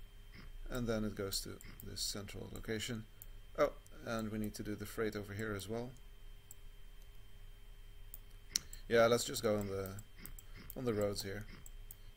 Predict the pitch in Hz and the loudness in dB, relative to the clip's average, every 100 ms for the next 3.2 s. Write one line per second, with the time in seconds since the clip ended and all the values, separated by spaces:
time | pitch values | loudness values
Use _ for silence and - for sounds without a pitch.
0 | - - - 110 110 - 110 107 101 98 | -10 -8 -4 -4 -2 0 2 2 0 -2
1 | - - - 117 107 - - - - - | -4 -8 -2 4 4 4 2 -2 -6 -8
2 | - - - - - - 123 127 127 127 | -8 -10 -12 -12 -12 -10 2 4 6 6
3 | 127 123 | 2 0